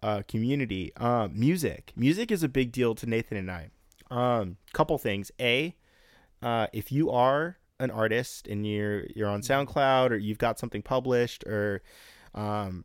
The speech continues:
you know, and you, you also like coffee, even if you don't like coffee, you know, hey, let us know, send us your stuff, uh, link us somehow. We'd love to be featuring original music on the show. Um, I think we've,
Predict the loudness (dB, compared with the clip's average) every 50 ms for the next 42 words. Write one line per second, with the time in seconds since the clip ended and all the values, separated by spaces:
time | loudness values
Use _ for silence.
0 | -12 -8 -6 -6 -6 -6 -6 -6 -4 -2 -2 -2 -2 -4 -2 0 2 4 4 2
1 | 2 2 2 2 2 2 2 2 0 0 0 0 0 0 0 0 0 0 2 2
2 | 2 4 4 4 2 2 2 0 -2 -2 -2 -2 -6 -8 -10 -10 -12 -14 _ -4
3 | -2 0 0 0 -2 -2 -4 -6 -8 -10 _ _ -2 0 0 0 0 -4 -6 -6
4 | -6 -4 -4 -4 -4 -2 -4 -2 -2 -2 -2 -4 -6 -8 -10 -4 -2 0 0 2
5 | 0 -2 -2 -4 -4 -4 -2 -2 -4 -4 -4 -4 -2 0 -2 -2 -2 -2 -4 -4
6 | -2 -2 -2 -2 0 0 -2 -4 -8 -14 -20 -20 -20 -20 _ 0 2 4 4 4
7 | 4 4 2 0 -2 -2 -4 -2 -4 -4 -4 -2 -2 -2 -2 0 0 0 -2 -2
8 | -2 -4 -2 -2 -2 -2 -2 -4 -4 -4 -4 -4 -2 -2 -2 -4 -4 -2 0 2
9 | 2 0 -2 -6 _ _ _ _ _ _ _ _ _ _ _ _ -20 -16 -10 -6
10 | -6 -4 -4 -4 -6 -8 -10 -14 -20 -20 -20 -20 -8 -6 -6 -4 -2 -2 -4 -2
11 | -2 -2 -2 -2